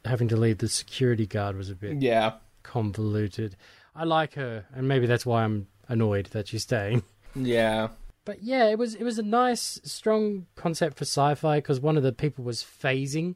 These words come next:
Speaker 1: in and out of,
Speaker 2: Mm.
Speaker 1: uh, reality a little bit.
Speaker 2: Yeah, that was really good.
Speaker 1: That's why he hadn't died yet. So that was, that was really cool.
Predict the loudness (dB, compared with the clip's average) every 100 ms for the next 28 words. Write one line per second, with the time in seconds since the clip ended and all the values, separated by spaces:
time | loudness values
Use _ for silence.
0 | -4 -2 0 0 0 0 0 0 0 -2
1 | -4 -2 -2 -2 -2 -2 -2 -2 -4 -4
2 | -6 -2 -2 -2 -6 -8 -8 -12 -4 -4
3 | 0 0 0 0 -2 -4 -2 -2 0 0
4 | -2 -4 -4 -4 -4 -4 -4 0 4 4
5 | 4 2 2